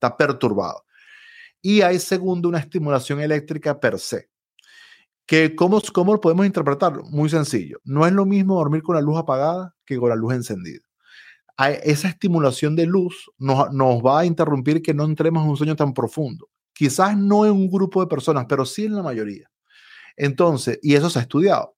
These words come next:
De la misma manera, si nosotros tenemos el Wi-Fi y nosotros, eh, lo tenemos cerca, porque las personas tienen cerca esto de su, en su cuarto, esa es una estimulación eléctrica innecesaria. Y si está contaminada, entonces es aún más. Ahora,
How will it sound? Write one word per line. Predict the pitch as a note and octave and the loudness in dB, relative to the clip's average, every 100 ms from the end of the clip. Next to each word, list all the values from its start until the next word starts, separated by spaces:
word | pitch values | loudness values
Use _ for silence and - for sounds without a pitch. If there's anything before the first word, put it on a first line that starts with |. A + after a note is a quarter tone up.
| _ | _
De | C#3 | 0
la | C#3+ | 2
misma | D#3 G#3 | 4 2
manera, | F#3 D3+ A2 - _ - _ | 2 0 -2 -6 _ -20 _
si | - - D3+ | -8 -2 0
nosotros | C#3+ F3 G3 | 2 0 2
tenemos | G#3+ G3+ | 2 2
el | F#3+ | 2
Wi-Fi | F#3 D#3+ C3 - - _ _ _ _ _ | 0 0 -2 -2 -12 _ _ _ _ _
y | F#3+ G3+ | 0 2
nosotros, | D#3+ - F3+ E3 G#2+ G2 - _ _ _ _ _ | 0 0 -2 -2 -6 -14 -18 _ _ _ _ _
eh, | D3 C#3+ C3+ C3+ - _ _ | 2 2 2 -2 -12 _ _
lo | C#3+ C3+ | 0 2
tenemos | D3 E3 E3 | 2 2 -2
cerca, | - G3 D3 C#3+ | 2 2 2 0
porque | C3 B2 | -2 -4
las | A#2+ | -4
personas | B2 - C#3 - | -4 -4 -4 -2
tienen | D#3 D#3+ | 0 0
cerca | D3+ E3 D3 - D3+ | 0 0 0 2 0
esto | B2 - C3+ | 0 -4 -10
de | C3 A#2 | -4 -4
su, | - A2+ | -4 -8
en | A2+ G#2+ | -6 -4
su | C3 | -4
cuarto, | - D#3 A#2+ - - _ | 2 2 2 -6 -10 _
esa | D3+ B2 F3+ | -6 -4 -2
es | |
una | F#3+ | -2
estimulación | F3 F3+ D3+ C3 D#3 | -2 0 0 0 2
eléctrica | E3+ E3+ D#3+ D3 | 2 2 0 -2
innecesaria. | C3 A2+ A2 F#2+ D#2+ - | -2 -4 -4 -6 -8 -6
Y | C#3+ | -4
si | B2+ | -2
está | C#3+ D#3+ | 0 0
contaminada, | D#3+ G3+ G3 F#3 F3+ D3+ B2+ D#3+ _ _ _ | 2 0 0 0 2 2 2 -2 _ _ _
entonces | - C3 D3 D3+ | -8 -4 -2 0
es | D3+ C#3 | 0 2
aún | D3 D3+ C3+ | 4 4 2
más. | G#2 - - _ | -2 -6 -14 _
Ahora, | B2 C#3+ B2+ F2+ | 4 4 4 -2